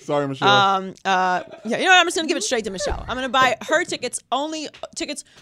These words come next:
Speaker 2: j-, for whatever, uh, nudist resort she wants to go to. Uh,
Speaker 1: Oh, yes.
Speaker 2: not
Speaker 1: Put it
Speaker 2: with
Speaker 1: back
Speaker 2: you.
Speaker 1: in his zeitgeist.
Speaker 2: Yeah.
Speaker 1: Thank you.
Speaker 2: Okay.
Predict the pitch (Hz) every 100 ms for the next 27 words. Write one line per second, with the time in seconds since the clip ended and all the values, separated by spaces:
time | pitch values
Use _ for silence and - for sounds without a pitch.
0 | _ 208 196 - 254 254 247 262 254 247
1 | - 226 220 208 185 214 240 220 208 196
2 | 190 - 196 175 185 175 170 170 165 -
3 | - - - - - - 190 185 185 151
4 | 147 131 139 185 160 - - - - -
5 | - 220 226 220 151 147 151 135 131 123
6 | 117 107 156 185 120 120 117 107 - -
7 | 196 156